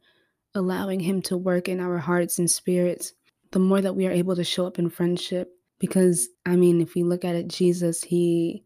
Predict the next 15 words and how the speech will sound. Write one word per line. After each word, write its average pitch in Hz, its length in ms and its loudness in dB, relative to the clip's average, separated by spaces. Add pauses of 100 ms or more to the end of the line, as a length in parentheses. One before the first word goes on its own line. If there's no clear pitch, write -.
(340)
was 180 200 0
the 190 120 -4
ultimate 170 480 -4
friend. 180 540 -10 (180)
He 175 240 -2
was 170 380 0
willing 165 600 0
to - 120 -6
lay 170 240 -6
down 165 260 -4
his 165 220 -4
entire 175 600 -6
life 170 500 -6
for - 220 -2
people. 180 580 -4